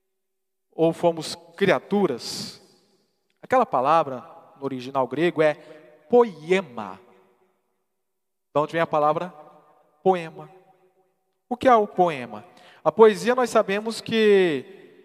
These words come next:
é alguma transmissão de valores inspirativos que ocorre através de vários canais, de uma pintura, de uma música, de um texto,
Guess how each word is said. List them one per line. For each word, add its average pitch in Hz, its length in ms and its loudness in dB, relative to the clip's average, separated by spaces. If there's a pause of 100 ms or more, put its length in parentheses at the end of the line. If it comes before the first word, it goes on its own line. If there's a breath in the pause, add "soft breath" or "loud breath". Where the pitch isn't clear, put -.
(180)
é 170 80 2
alguma 180 440 2
transmissão 180 1160 -6
de 156 480 -4
valores 156 460 -2
inspirativos 156 1120 -8
que - 160 -6
ocorre 175 560 0 (360 loud breath)
através 175 640 0
de 202 80 -12
vários 220 280 0
canais, 160 720 0 (420 soft breath)
de - 80 -20
uma 170 120 2
pintura, 180 720 -2
de 143 120 -6
uma 175 160 2
música, 170 580 2
de 147 140 -10
um 175 100 -14
texto, 165 960 0